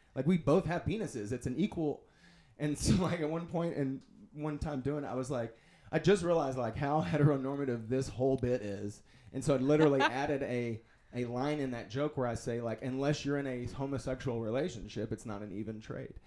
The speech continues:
Speaker 1: You know, just that one little line to where now I've still got the homosexual audience on my side
Speaker 2: Yeah.
Speaker 1: instead of, like,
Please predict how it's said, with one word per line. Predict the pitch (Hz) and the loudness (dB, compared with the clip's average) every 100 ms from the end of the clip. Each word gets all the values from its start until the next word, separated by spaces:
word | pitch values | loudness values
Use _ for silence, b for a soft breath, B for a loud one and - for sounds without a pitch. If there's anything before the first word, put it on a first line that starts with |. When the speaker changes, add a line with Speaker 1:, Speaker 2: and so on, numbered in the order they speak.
| b b - | b b -2
Speaker 1:
You | 127 | 0
know, | 131 | 4
just | 139 | 2
that | 135 117 | 2 2
one | 131 147 | 2 2
little | 147 135 | 2 0
line | 131 165 147 123 | 0 -2 -4 -4
to | 117 | -2
where | 127 | -2
now | 123 135 165 - | 0 -2 -2 -4
I've | 127 - | -6 -4
still | 151 147 | 0 0
got | 120 135 - | 0 -6 -6
the | 120 120 | -6 -4
homosexual | 104 127 123 123 113 113 | -4 -4 -4 -6 -6 -6
audience | - 120 123 107 | -4 -4 -6 -6
on | 101 | -8
my | 113 98 | -6 -6
side | - 101 107 98 90 b - | -6 -4 -4 -6 -8 b -10
Speaker 2:
Yeah. | 214 175 | -4 -2
Speaker 1:
instead | 165 - | -2 0
of, | 117 | 0
like, | 113 | 0